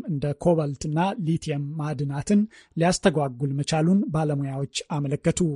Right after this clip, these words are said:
የአራት መቶ ሰዎችን ሕይወት የቀጠፈውና ወደ አርባ ሺህ የሚደርሱ ሰዎችን ያፈናቀለው የጎርፍ አደጋን ተከትሎ የደቡብ አፍሪካው ፕሬዝደንት ሲሪል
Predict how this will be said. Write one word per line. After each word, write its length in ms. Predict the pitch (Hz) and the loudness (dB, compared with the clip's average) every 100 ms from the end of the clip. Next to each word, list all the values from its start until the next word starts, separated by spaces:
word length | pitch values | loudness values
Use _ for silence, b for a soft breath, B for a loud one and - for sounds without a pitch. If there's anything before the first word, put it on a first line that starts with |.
| - _ - | -4 _ 2
የአራት 440 | 165 180 - 196 | 4 8 8 8
መቶ 180 | 202 - 202 | 6 4 4
ሰዎችን 460 | 185 151 - 175 | 4 2 2 2
ሕይወት 300 | 156 160 151 - | 2 2 0 0
የቀጠፈውና 680 | 151 - - - 151 151 180 190 | -4 -4 -6 -4 0 2 4 6
ወደ 180 | 160 165 | 4 2
አርባ 220 | 160 151 160 | 0 2 2
ሺህ 180 | - 214 | 4 4
የሚደርሱ 380 | 143 135 139 - | 2 0 -4 -4
ሰዎችን 560 | 143 160 143 143 - 180 | -4 -2 -2 -2 0 0
ያፈናቀለው 760 | 156 139 - 139 - - 135 135 | 0 -4 -4 -4 -4 -6 -6 -4
የጎርፍ 340 | 135 127 135 - | -4 -4 -4 -6
አደጋን 440 | 160 139 143 143 131 | -6 -2 -2 -2 -2
ተከትሎ 400 | - 151 - 190 202 202 b b - | -2 -2 2 8 8 6 b b 2
የደቡብ 420 | 160 160 170 226 - | 6 8 6 6 2
አፍሪካው 460 | 135 143 - 170 | -4 -4 2 2
ፕሬዝደንት 560 | 175 156 131 127 143 - - | 4 0 0 -2 -2 -2 -4
ሲሪል 340 | 165 147 147 | -2 -2 -2